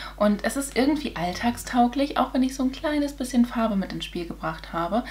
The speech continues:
Ich mag den Glow. Und ich mag dieses, wie es jetzt aussieht, ne? Es passt echt gut. Ihr Lieben,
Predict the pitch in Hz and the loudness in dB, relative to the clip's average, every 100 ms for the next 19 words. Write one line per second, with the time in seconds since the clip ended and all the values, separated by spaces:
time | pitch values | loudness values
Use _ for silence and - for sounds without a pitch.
0 | - - - - 185 - 170 165 185 190 | -8 -12 -8 -2 -2 -2 -8 -6 -2 0
1 | 208 226 - - - - - - - - | 0 -4 -12 -16 -16 -14 -14 -14 -12 0
2 | 226 190 - 190 190 196 190 185 - - | 0 2 -2 -4 -4 -6 -6 -6 -8 -10
3 | - - - 247 240 - 208 208 196 180 | -14 -4 8 8 8 0 -4 -2 -2 -2
4 | - 165 165 185 202 - - - - 214 | -4 -6 -4 -2 -2 -4 -10 -8 -4 -4
5 | - - 185 175 - - 165 165 - - | -4 -8 -8 -8 -12 -8 -8 -8 -10 -12
6 | - - - 226 214 175 170 | -12 -8 2 4 4 2 -2